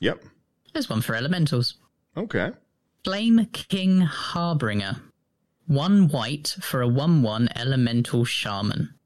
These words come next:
Speaker 2: When it enters the battlefield, you may search your library for an elemental card, reveal it, shuffle your library, and put it on top.
Speaker 1: I like it.
Speaker 2: Just a nice little simple one.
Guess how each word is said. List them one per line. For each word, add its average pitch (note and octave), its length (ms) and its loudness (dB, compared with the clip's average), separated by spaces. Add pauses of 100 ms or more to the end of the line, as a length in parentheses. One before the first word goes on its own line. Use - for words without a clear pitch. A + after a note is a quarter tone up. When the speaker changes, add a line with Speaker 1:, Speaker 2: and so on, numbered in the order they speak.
Speaker 2:
When D3+ 180 -2
it G#3 100 -6
enters E3+ 380 0
the C#3+ 80 -4
battlefield, C#3+ 680 -4
you B2+ 80 -2
may C3 140 -2
search A3+ 380 -4
your G#3+ 120 0
library B2 380 -2
for - 200 -6
an A2+ 160 0
elemental D#3 680 2
card, A2+ 480 -4 (480)
reveal C#3 380 -2
it, B3 200 -10 (360)
shuffle - 340 -4
your A2+ 100 -2
library, A2+ 440 -2
and A2 200 -4
put C3 160 -4
it - 80 -6
on A#2 260 0
top. - 280 -12 (800)
Speaker 1:
I E2+ 120 -4
like E2+ 300 -2
it. - 160 -10 (280)
Speaker 2:
Just - 240 -6
a A#2 60 -4
nice A#2+ 280 -4
little D3 160 -2
simple F#3 340 0
one. A#2 200 -2